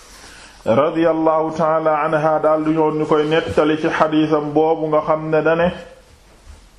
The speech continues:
anna awwala shay'in badaba-, bada'a bihi hiina qadima annahu tawadda'a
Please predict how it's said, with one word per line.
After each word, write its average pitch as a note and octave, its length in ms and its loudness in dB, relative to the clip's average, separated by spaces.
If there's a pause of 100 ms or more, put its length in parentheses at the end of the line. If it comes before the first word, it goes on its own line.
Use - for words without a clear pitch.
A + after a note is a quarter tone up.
(920)
anna D#3+ 500 0
awwala E3 600 2
shay'in D#3+ 680 2
badaba-, D#3+ 680 0
bada'a D#3 480 2
bihi E3 520 2
hiina F3+ 460 2
qadima E3 480 0
annahu D#3+ 800 2
tawadda'a D#3 720 0